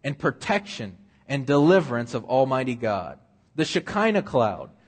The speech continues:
which led Israel out of captivity and protected Israel from Egypt and Pharaoh's army, which chased after them, led them through the Red Sea, led them through the wilderness for forty years,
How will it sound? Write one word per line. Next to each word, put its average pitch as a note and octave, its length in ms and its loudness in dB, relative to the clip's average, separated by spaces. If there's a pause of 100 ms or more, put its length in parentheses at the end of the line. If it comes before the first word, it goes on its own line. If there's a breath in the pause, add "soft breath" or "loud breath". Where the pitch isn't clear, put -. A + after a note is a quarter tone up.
(140 soft breath)
which D3 240 0
led F3 360 6
Israel D#3+ 560 4
out F#3 220 8
of G3 140 0
captivity C3+ 920 -2 (160 soft breath)
and C#3 140 -10
protected E3 720 -2
Israel A#2 680 2 (180 soft breath)
from F3+ 600 4
Egypt D#3 640 -4
and B2 340 -10
Pharaoh's D#3 480 2
army, D#3+ 300 0
which A#2 260 -4
chased C3 300 -6
after C#3+ 360 -4
them, G2 280 -8 (160 soft breath)
led C#3+ 220 2
them C3+ 160 0
through G3 300 0
the F#3+ 100 4
Red E3+ 260 6
Sea, F#3+ 440 0 (180 loud breath)
led C#3 220 4
them C3 120 2
through F#3+ 360 6
the F3+ 100 6
wilderness F3 500 4
for D3+ 140 -12
forty E3 360 0
years, F3 420 0